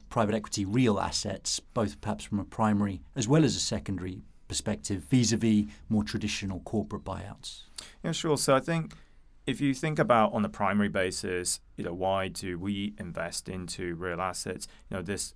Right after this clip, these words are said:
Speaker 2: there's generally less correlation. You're taking a, um, different risk reward, uh, to buying into,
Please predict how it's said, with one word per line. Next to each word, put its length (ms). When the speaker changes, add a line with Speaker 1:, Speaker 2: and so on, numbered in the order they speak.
Speaker 2:
there's 280
generally 280
less 200
correlation. 720
You're 100
taking 340
a, 80
um, 240
different 360
risk 240
reward, 540
uh, 260
to 480
buying 460
into, 560